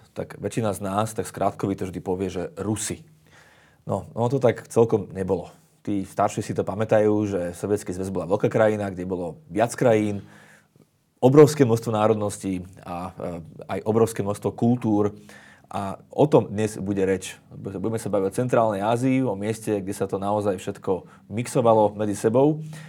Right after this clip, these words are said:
A je to taká krásna kombinácia tej, tej moslimskej časti sveta, e, spolu s hodvábnou cestou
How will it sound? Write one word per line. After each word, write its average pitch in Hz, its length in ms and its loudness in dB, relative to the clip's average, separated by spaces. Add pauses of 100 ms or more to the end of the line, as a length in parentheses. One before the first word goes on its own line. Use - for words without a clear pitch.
(200)
A 101 280 -4
je - 80 -12
to 120 80 -6
taká 113 180 0
krásna 123 340 4
kombinácia 110 680 2
tej, 80 280 -6
tej - 220 -20
moslimskej 117 840 0 (360)
časti - 280 -2
sveta, 104 400 2
e, 95 120 2 (300)
spolu 98 280 -4
s 92 60 -6
hodvábnou 113 400 6
cestou 117 600 4